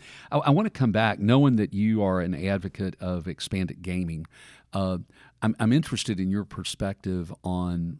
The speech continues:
sources of opposition. My sense is some of those are economic. People have done numbers and they don't think it's enough. Some are ethical, moral, which is, in my mind, a, a whole different deal. But can you kinda describe the,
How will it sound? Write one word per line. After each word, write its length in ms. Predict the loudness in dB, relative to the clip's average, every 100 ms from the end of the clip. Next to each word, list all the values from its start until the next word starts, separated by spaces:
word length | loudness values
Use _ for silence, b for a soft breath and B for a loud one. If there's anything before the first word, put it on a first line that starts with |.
| _
sources 680 | -10 -4 -2 0 -2 -4 -4
of 160 | -10 -10
opposition. 840 | -6 -6 -6 -6 -4 -2 -4 -4 -8
My 160 | -6 -6
sense 340 | -2 -2 -2
is 180 | -4 -4
some 220 | -2 0
of 80 | 0
those 420 | 0 0 -2 -4
are 340 | -4 -4 -4 -8 B B B B -8
economic. 560 | -4 -2 0 0 -4 -4
People 280 | -6 -4 -8
have 100 | -4
done 380 | -4 -2 -4 -4
numbers 520 | 0 2 2 0 0
and 120 | -2
they 80 | -2
don't 180 | -4 -4
think 160 | -6 -8
it's 160 | -6
enough. 400 | -4 -2 -4 -6 B B B B B
Some 280 | 0 2
are 160 | 2 0
ethical, 440 | -2 0 -2 -2 -2
moral, 440 | -2 -2 -2 -6
which 200 | -10 -6
is, 280 | -4 -4 -6
in 100 | -4
my 140 | -2 0
mind, 320 | 0 0 -2
a, 180 | -4 -6
a 60 | -6
whole 160 | -4 -4
different 400 | -4 -4 -6 -4
deal. 240 | -2 -2
But 180 | -4 -4
can 160 | 0
you 260 | 2 2 0
kinda 280 | -2 -6 -4
describe 800 | -6 -10 -8 -6 -4 -2 -4 -6
the, 300 | -6 -6 -8